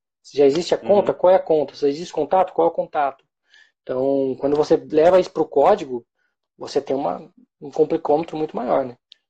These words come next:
Speaker 1: Você tem que achar a primeira conta que você vai re-, referenciar, você tem que achar primeiro o contato, pra depois chamar o método de conversão e recuperar os I Ds do, do objeto de conversão pra depois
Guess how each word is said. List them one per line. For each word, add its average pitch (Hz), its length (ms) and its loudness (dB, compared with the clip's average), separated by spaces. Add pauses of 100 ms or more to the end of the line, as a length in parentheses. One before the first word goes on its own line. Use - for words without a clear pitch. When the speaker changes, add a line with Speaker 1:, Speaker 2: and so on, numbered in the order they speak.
(100)
Speaker 1:
Você - 120 -20
tem 127 120 -10
que - 80 -4
achar - 200 2
a - 20 -10
primeira 143 320 0
conta 151 400 2
que - 120 -10
você 127 220 -4
vai 127 180 2
re-, 135 120 2
referenciar, 143 760 2
você 135 140 -14
tem 131 100 -18
que 131 80 -12
achar 135 140 -10
primeiro 151 220 -10
o - 20 -20
contato, - 680 -2 (520)
pra 131 100 -8
depois 139 580 4
chamar 156 200 2
o 151 80 2
método 147 300 0
de 139 100 -18
conversão 139 760 -6 (360)
e 131 220 -6
recuperar 147 480 4
os 160 100 2
I 151 80 6
Ds 143 220 -4
do, 139 180 -2
do 131 120 -4
objeto 131 200 -2
de 131 60 -8
conversão 139 540 -4
pra 156 140 -6
depois 151 600 -2